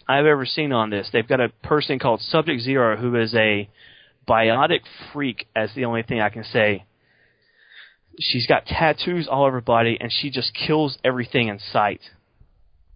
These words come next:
You have Garrus, which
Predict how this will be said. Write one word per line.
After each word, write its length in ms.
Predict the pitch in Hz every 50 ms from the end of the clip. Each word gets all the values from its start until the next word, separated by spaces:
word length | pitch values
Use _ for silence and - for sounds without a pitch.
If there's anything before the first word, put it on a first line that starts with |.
| - _ - - - - - - - - - - - _ _ _ _ _
You 180 | - 123 117 113
have 420 | 123 135 123 120 123 123 120 113 - - - _ _ _ _ _ _ _ _ _ _ _ _ _ _ _ _ _ _ _ 127 123 -
Garrus, 520 | - 127 135 151 139 117 104 - - - -
which 520 | - 123 120 117 117 - - - - -